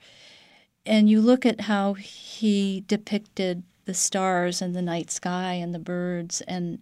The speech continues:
the relationship between those things and the agricultural seasons, there is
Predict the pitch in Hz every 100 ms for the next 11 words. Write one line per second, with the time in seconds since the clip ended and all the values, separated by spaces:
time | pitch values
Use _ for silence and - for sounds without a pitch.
0 | _ _ 208 196 190 196 185 185 196 208
1 | 226 - 214 196 - 196 196 190 214 226
2 | - 202 180 180 - 202 185 180 180 180
3 | 180 185 180 175 160 - 180 175 - -
4 | - - _ _ - - - - - -
5 | _ _ _ _ _ 202 208 240 226 233
6 | - 220 214 208 208 208 - - -